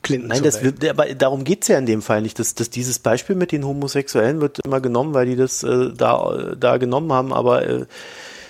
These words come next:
Speaker 2: ich, auch da hast du ein sehr eingeschränktes Feld an, äh, potenziellen Möglichkeiten.
Speaker 1: Was meinst du mit eingeschränktes
Speaker 2: Naja,
Speaker 1: Feld?
Speaker 2: äh, entweder sind die Leute homosexuell oder sie sind es nicht.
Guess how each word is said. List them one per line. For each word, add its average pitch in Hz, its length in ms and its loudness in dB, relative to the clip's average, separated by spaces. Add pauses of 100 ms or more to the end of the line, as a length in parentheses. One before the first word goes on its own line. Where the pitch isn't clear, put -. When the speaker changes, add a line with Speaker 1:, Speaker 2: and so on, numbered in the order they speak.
(120)
Speaker 2:
ich, - 320 -8 (220)
auch 139 200 -2
da 160 360 2
hast 151 240 0
du 143 80 2
ein 143 100 -2
sehr 147 640 2
eingeschränktes 139 800 0
Feld 151 400 2
an, 139 400 -2
äh, 127 160 -2
potenziellen 127 720 0
Möglichkeiten. 101 840 -2 (1120)
Speaker 1:
Was 127 260 -8
meinst 123 320 -10
du 143 60 -16
mit 135 100 -16
eingeschränktes 135 540 -12
Speaker 2:
Naja, 143 300 6
Speaker 1:
Feld? - 120 -4
Speaker 2:
äh, 131 200 2
entweder 139 400 2
sind 143 120 -2
die 143 80 -2
Leute 143 300 4
homosexuell 139 800 2
oder 147 240 2
sie 143 100 -6
sind 135 260 -8
es - 140 -6
nicht. 120 420 -2